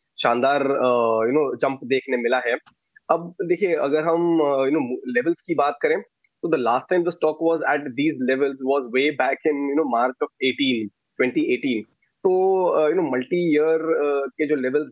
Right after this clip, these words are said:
हैं, उस पे स्टॉक अब, अ, you know, आ चुका है। तो मेरे हिसाब से यहाँ पे जो मोमेंटम है, ये और बढ़ सकता है। But because near term में इतना फास्ट राइज हुआ है, अ, न्यू बाइंग के लिए जो, अ, रिस्क रिवॉर्ड रेशियो होगा, ये फेवरेबल नहीं होगा।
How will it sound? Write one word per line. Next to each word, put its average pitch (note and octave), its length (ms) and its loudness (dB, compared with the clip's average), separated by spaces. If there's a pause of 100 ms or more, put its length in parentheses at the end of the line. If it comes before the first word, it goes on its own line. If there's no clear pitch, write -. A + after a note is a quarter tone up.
हैं, D3+ 80 2
उस C#3 220 -2
पे D#3 80 0
स्टॉक C#3+ 340 -2
अब, C#3 120 2
अ, C#3+ 340 0
you C#3+ 100 -2
know, - 160 -2
आ B2 40 0
चुका C3 260 -2
है। B2+ 60 2 (440)
तो F#3+ 60 0
मेरे F3+ 140 2
हिसाब F3 140 -2
से F3+ 180 -2
यहाँ C#3 220 2
पे E3 140 -2
जो E3 120 -2
मोमेंटम B2+ 400 0
है, D3+ 200 0
ये E3 60 2
और D3 260 0
बढ़ B2 220 -2
सकता B2 300 -6
है। A2+ 160 0 (500)
But - 80 0
because F#3+ 520 -2
near E3+ 140 4
term F3 180 -2
में F#3 140 0
इतना F3 180 0
फास्ट D3+ 420 -2
राइज D#3 180 0 (120)
हुआ D3+ 160 2
है, C3+ 120 0 (520)
अ, D#3 280 0 (300)
न्यू E3 280 2
बाइंग G3 280 0
के G3+ 120 -2
लिए G3+ 180 -2
जो, F#3+ 460 0
अ, D#3 60 2
रिस्क D#3+ 220 -6
रिवॉर्ड E3+ 220 0
रेशियो E3 240 -2
होगा, D#3+ 200 0
ये E3 80 2
फेवरेबल C3+ 420 -2
नहीं B2 240 -2
होगा। A#2 280 -2